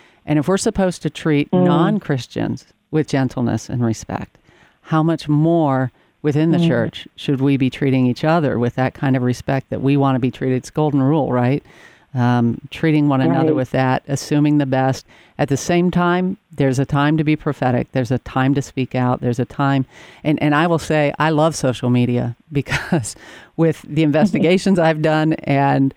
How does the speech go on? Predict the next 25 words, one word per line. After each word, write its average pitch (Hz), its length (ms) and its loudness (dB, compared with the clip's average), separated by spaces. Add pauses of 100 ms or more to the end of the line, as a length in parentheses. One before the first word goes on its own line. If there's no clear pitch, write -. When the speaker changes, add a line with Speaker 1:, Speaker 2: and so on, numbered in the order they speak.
(340)
Speaker 1:
um, 131 440 2
just 151 240 0
seeing 147 480 2
the 131 200 -4
change 151 580 0
that 135 200 -4
comes 151 560 0
as 147 160 0
a 131 60 0
result 135 400 0
of 127 100 -4
people 151 320 -2
having 127 300 0
power 127 360 0
to 123 140 -6
speak. - 540 -6 (360)
And 127 140 0
I 127 80 0
think 139 240 -2
that's 139 320 -2
what 135 300 0 (160)
social 143 340 -2
media 131 280 2
has 120 120 -2
given 131 420 0